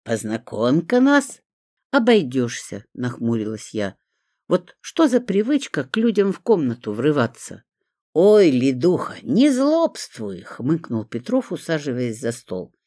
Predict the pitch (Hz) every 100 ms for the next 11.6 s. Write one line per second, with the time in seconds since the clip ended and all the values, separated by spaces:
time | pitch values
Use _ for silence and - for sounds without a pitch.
0 | _ _ _ 277 339 359 359 339 302 294
1 | 294 294 285 277 - 302 285 131 131 147
2 | 135 _ _ 214 320 339 277 247 262 240
3 | 226 330 269 269 285 254 196 262 202 131
4 | 120 131 139 135 - 123 127 120 120 113
5 | 110 - 101 - _ _ _ 95 95 120
6 | 214 311 311 - _ - 180 - 117 101
7 | - - 92 _ _ _ _ _ 160 170
8 | 147 135 135 156 151 139 - 117 120 117
9 | 113 113 113 123 110 113 - 101 - 208
10 | 277 269 180 151 123 - 107 110 143 202
11 | - 131 110 _ 98 87